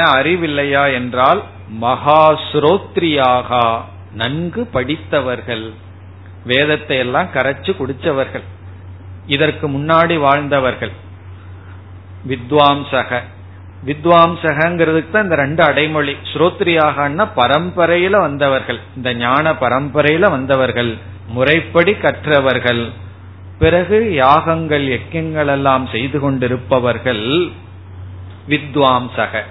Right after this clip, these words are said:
இதை அறிகின்றவர்கள். சில பேர் மகாசாலர்களாக இருக்கலாம், ஸ்ரோத்ரியனா இருக்கலாம். இத தெரியலேன்னு சொன்னா இந்த மாதிரி அவங்களால சொல்ல முடியாது. எதை தெரியலனா, இப்ப நம்ம படிச்ச தத்துவத்தை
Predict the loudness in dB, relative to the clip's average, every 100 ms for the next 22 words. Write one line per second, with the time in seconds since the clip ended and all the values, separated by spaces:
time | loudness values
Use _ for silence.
0 | -16 -16 -8 -2 0 0 0 -2 -2 -4
1 | -6 -4 -2 -2 -2 -4 -8 -8 -16 -18
2 | -16 -10 0 2 2 2 2 2 4 6
3 | 6 6 4 6 4 2 2 4 4 2
4 | -2 -2 -2 2 4 2 0 0 0 0
5 | -2 0 2 2 2 0 -2 -2 -4 -10
6 | -20 -18 -10 -2 -2 -2 -2 0 2 2
7 | 2 2 0 -2 -2 0 -2 0 0 2
8 | 2 4 2 0 0 0 0 -4 -4 -4
9 | -4 -4 -2 -2 -6 -16 -20 -20 -20 -20
10 | -20 -20 -2 2 2 2 0 2 0 0
11 | -2 -2 -2 -6 -12 -2 0 0 0 0
12 | 0 0 0 0 2 -2 0 2 4 2
13 | -2